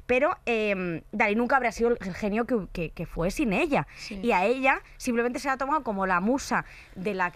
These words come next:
Speaker 1: a la que pintaba en ocasiones, pero punto pelota.
Speaker 2: Sí.
Speaker 1: Este señor, que, bueno, que la definición, <laughs> la verdad que tampoco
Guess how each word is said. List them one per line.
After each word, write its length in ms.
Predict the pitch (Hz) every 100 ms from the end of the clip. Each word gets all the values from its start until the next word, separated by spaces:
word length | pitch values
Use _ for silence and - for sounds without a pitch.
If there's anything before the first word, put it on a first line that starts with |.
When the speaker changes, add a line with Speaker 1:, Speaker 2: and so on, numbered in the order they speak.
| -
Speaker 1:
a 80 |
la 100 | 185
que 140 | 180 190
pintaba 500 | 170 165 196 269 220
en 80 | 185
ocasiones, 640 | 175 165 202 208 285 -
pero 200 | 208 170
punto 300 | 170 165 196
pelota. 480 | 254 202 - 302 - -
Speaker 2:
Sí. 260 | - 208 185
Speaker 1:
Este 240 | 220 208 240
señor, 420 | 254 233 277 302 214 -
que, 300 | 196 156 -
bueno, 260 | 175 233 247
que 80 | 190
la 120 | 165
definición, 500 | 165 180 175 - 185
<laughs> 60 | 220
la 60 |
verdad 320 | 202 226 180 269
que 80 |
tampoco 580 | - 277 220 208 202 254